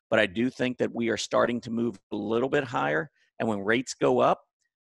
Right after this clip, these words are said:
Treasury prices go down. So that means folks are selling Treasuries, they're getting proceeds. And when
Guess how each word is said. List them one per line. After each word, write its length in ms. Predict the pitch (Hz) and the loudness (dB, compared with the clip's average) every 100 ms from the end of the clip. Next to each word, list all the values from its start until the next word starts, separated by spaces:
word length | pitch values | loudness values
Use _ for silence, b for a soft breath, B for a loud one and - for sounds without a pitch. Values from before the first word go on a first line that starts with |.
| _ | _
Treasury 480 | - 135 127 127 127 | -4 0 0 0 -4
prices 580 | - 147 139 - 131 107 | -2 -2 0 -2 -6 -2
go 160 | 117 | 0
down. 540 | 104 110 107 101 76 - _ _ | 0 -2 -2 -4 -8 -16 _ _
So 140 | - 120 | -4 2
that 180 | 120 | 2
means 320 | 123 123 117 - b _ | 2 -2 -2 -8 b _
folks 280 | - 131 - | -2 -2 -2
are 60 | - | -6
selling 440 | - 143 131 120 | 0 0 0 -2
Treasuries, 540 | 110 127 107 110 113 104 | -2 0 0 -2 -6 -4
they're 180 | 120 98 104 | -8 -8 -8
getting 300 | 120 123 113 | 0 0 0
proceeds. 800 | 110 - 175 156 135 113 107 - b b b b _ | -2 2 2 2 -2 -4 -6 -10 b b b b _
And 120 | 135 120 | 0 2
when 280 | 120 113 | 2 0